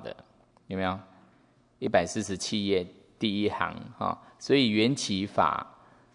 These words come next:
呃，它是属于杂染世间，啊，的因果。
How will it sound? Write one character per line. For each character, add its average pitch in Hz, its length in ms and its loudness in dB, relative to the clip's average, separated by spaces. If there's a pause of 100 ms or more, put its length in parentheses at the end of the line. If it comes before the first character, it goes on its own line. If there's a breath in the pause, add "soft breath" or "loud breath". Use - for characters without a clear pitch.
(680)
呃， - 360 -12
它 95 140 -6
是 101 160 -4
属 95 260 -2
于 87 220 -4
杂 90 280 -2
染 85 340 -2
世 - 260 -6
间， 98 480 -2 (200)
啊， - 260 -10 (380)
的 101 120 0
因 98 260 -4
果。 90 260 -4